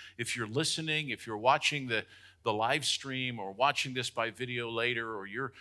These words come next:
you're here in our, uh, in our room, man, if you've never come to Jesus, this is why you have to.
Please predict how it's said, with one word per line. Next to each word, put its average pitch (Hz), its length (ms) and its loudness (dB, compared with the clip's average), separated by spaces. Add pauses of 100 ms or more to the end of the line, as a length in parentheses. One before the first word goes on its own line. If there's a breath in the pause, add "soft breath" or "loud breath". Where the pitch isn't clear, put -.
(160 loud breath)
you're 127 200 -2
here 127 520 -2
in 110 240 -4
our, 98 280 0 (420 soft breath)
uh, 73 200 -12 (120)
in 110 100 -4
our 104 160 2
room, 117 460 -6
man, - 1300 -10
if 127 220 -6
you've 123 160 -6
never 151 320 -4
come 127 300 -6
to 120 160 -10
Jesus, 113 500 -4
this 135 380 -2
is 139 160 -4
why 117 240 -2
you 110 240 -6
have - 340 -4
to. 87 240 -10